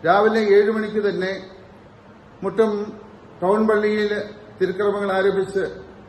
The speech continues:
എട്ടരയോടുകൂടി ഈശോയുടെ തിരുസ്വരൂപം വഹിച്ചുകൊണ്ടുള്ള പ്രദക്ഷിണം മുട്ടം ടൗണിലൂടെ സ്ലീവ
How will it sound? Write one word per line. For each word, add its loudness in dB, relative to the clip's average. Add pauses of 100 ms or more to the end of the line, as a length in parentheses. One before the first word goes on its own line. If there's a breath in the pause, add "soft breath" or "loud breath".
(680)
എട്ടരയോടുകൂടി 2 (2000)
ഈശോയുടെ 4
തിരുസ്വരൂപം -4
വഹിച്ചുകൊണ്ടുള്ള -2 (1700)
പ്രദക്ഷിണം 0 (2000)
മുട്ടം -2
ടൗണിലൂടെ 2 (1000)
സ്ലീവ 4